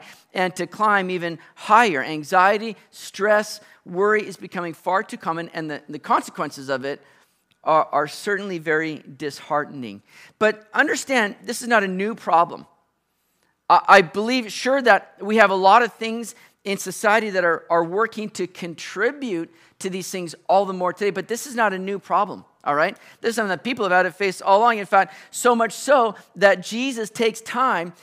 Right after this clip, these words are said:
in this wonderful sermon that he's given on the Sermon on the Mount to talk about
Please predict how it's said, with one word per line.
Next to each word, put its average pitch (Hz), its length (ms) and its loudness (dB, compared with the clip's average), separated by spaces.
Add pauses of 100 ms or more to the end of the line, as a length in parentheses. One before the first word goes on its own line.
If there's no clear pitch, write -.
(180)
in 208 140 -6
this 185 200 -10
wonderful 240 560 -4
sermon 226 400 -6
that 175 100 -4
he's 160 140 -10
given 185 300 -6 (280)
on 170 120 -2
the 151 80 -8
Sermon 202 400 -4
on 285 140 0
the 294 60 -4
Mount 285 400 0 (300)
to 214 120 -2
talk 269 440 2
about 190 400 2